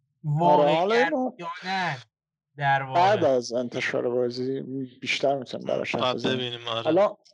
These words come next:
Speaker 1: آره، من سوالمو می‌پرسم.
Speaker 2: بله.
Speaker 1: نظرتون در مورد سگ چیه؟ اه، یعنی اضافه شدن سگ، این که میاد از عقب کاور پیداتون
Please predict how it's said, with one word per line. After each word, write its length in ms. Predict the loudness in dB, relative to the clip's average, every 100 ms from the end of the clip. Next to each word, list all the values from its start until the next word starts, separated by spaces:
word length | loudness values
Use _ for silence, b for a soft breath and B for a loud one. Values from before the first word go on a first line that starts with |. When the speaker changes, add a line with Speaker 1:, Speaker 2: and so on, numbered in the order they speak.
| _
Speaker 1:
آره، 260 | 0 2 2
من 140 | -2
سوالمو 420 | -2 0 2 2
می‌پرسم. 500 | -2 -2 -2 0 0
Speaker 2:
بله. 100 | -4 -12 B -4
Speaker 1:
نظرتون 340 | -2 -2 0
در 120 | 0 2
مورد 200 | 2 0
سگ 300 | 0 0 -2
چیه؟ 320 | -2 -4 -6 _ _ _ _ -6
اه، 260 | -2 0 0
یعنی 380 | 0 0 -4 -2
اضافه 520 | 2 2 2 -2 -2
شدن 380 | -2 0 0 0
سگ، 320 | 0 0 0 -4
این 140 | -6
که 160 | -4 -2
میاد 300 | 0 0 0
از 160 | 0
عقب 280 | 0 0 -2
کاور 380 | -2 -2 0 0
پیداتون 520 | 0 0 0 -2 -6